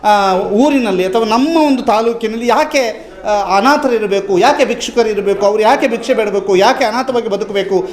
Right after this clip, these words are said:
ಅವರಿಗೆ ಕಾಲಿಗೆ ಏಟಾಗಿದ್ರೂ ಕೂಡ ಯಾಕೆ ಕುಂಟುತ್ತಾ ಸಾಗಬೇಕು ಅನ್ನುವಂತಹದ್ದು ಪ್ರಶ್ನೆಯಾಗಿರುವಾಗ ಆ ಕುಂಟುತ್ತಾ ಸಾಗುವವರನ್ನ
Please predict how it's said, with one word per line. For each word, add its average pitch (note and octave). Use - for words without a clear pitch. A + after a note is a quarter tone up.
ಅವರಿಗೆ B3
ಕಾಲಿಗೆ B3
ಏಟಾಗಿದ್ರೂ A#3+
ಕೂಡ B3
ಯಾಕೆ B3
ಕುಂಟುತ್ತಾ C#4+
ಸಾಗಬೇಕು B3
ಅನ್ನುವಂತಹದ್ದು B3
ಪ್ರಶ್ನೆಯಾಗಿರುವಾಗ A#3+
ಆ A#3
ಕುಂಟುತ್ತಾ C#4
ಸಾಗುವವರನ್ನ G#3